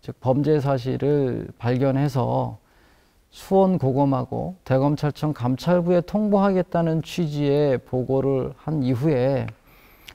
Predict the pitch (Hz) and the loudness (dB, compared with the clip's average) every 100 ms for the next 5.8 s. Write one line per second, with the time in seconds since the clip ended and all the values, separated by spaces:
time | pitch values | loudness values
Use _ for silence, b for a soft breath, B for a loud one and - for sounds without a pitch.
0 | B - 127 123 127 135 151 - 120 117 | B -6 -6 -2 0 0 0 -2 -6 -6
1 | - 131 147 151 139 131 165 135 123 135 | 0 2 2 2 2 2 2 2 2 0
2 | 135 139 131 101 123 131 - 143 160 151 | 0 -2 -4 -4 -4 -2 -2 -2 -2 0
3 | 123 127 147 117 110 b b b b b | 0 0 0 -2 -6 b b b b b
4 | - 175 156 151 165 170 165 208 - 254 | 0 4 6 6 4 4 2 0 0 2
5 | 226 160 151 139 160 175 117 | 4 4 4 4 2 2 0